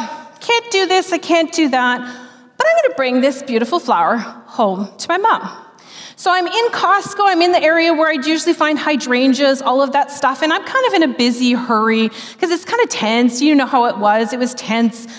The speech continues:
Wasn't buying toilet paper at the time, but I was buying other stuff. And so I find my flower.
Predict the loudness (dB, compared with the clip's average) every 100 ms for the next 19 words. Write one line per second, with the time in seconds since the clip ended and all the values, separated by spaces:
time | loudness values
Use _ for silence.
0 | -18 -6 -2 0 0 0 -2 0 0 2
1 | 0 0 -4 -4 -2 -2 0 0 0 0
2 | -2 -2 0 0 0 -2 -2 0 0 -2
3 | -16 -20 -20 _ _ _ _ _ _ -20
4 | -20 -18 -16 -14 -2 0 0 -2 0 2
5 | 2 0 -4 -8 -12 -12 -2 -2 0 -2
6 | 0 0 2 2 0